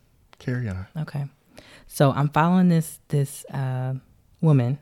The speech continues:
Speaker 1: Sorry
Speaker 2: on
Speaker 1: to have interrupted you.
Speaker 2: It's okay. On Instagram.
Speaker 1: What's her name?
Speaker 2: I'm not gonna say, I'm not gonna say her name. <laughs>
Speaker 1: <laughs>
Speaker 2: 'Cause I have a love-hate relationship with her. Like, she is,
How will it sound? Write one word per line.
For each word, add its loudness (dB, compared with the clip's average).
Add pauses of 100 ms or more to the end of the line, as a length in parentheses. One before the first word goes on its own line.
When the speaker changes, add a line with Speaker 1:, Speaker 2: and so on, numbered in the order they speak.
Speaker 1:
Sorry -2
Speaker 2:
on -4
Speaker 1:
to -2
have -2
interrupted -10
you. -12 (200)
Speaker 2:
It's 0
okay. -4 (580)
On 0
Instagram. -2 (120)
Speaker 1:
What's -20
her -6
name? -8 (880)
Speaker 2:
I'm 8
not 8
gonna 2
say, -12
I'm -2
not -4
gonna -
say -6
her -2
name. -4 (180)
<laughs> 4 (160)
Speaker 1:
<laughs> -8
Speaker 2:
'Cause 6
I 6
have 4
a 6
love-hate 2
relationship -2
with -4
her. -2
Like, -6 (380)
she -2
is, 0